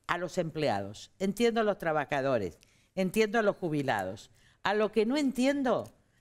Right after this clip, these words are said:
es a los ricos o a las clases medias altas que no quieren pagar,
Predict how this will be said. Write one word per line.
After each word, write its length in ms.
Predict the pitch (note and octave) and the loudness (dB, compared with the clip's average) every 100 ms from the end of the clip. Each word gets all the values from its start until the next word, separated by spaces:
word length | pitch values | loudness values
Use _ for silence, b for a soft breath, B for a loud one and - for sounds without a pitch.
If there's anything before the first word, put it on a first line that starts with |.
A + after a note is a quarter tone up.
| _ | _
es 220 | G#3 G#3+ G3 | 0 2 0
a 100 | E3 | 0
los 380 | D3+ C#3+ - - | -2 -2 -6 -16
ricos 800 | B2+ F3+ D4 - B3+ D#3+ - - _ _ _ _ | -2 0 0 2 2 2 -4 -20 _ _ _ _
o 140 | F3 | 0
a 100 | E3+ | 2
las 220 | E3 D#3 | 2 0
clases 400 | - G#3+ G3+ F3 | 2 0 2 0
medias 340 | E3 F#3 E3+ C3+ | 0 0 0 2
altas 360 | F3+ C4 - G#3 | 0 0 -2 -2
que 140 | E3 | -2
no 160 | F#3+ - | -4 -2
quieren 320 | G#3 G#3 F#3+ | 0 0 0
pagar, 600 | - C#3 D3+ D#3+ E3 | 2 2 2 0 -4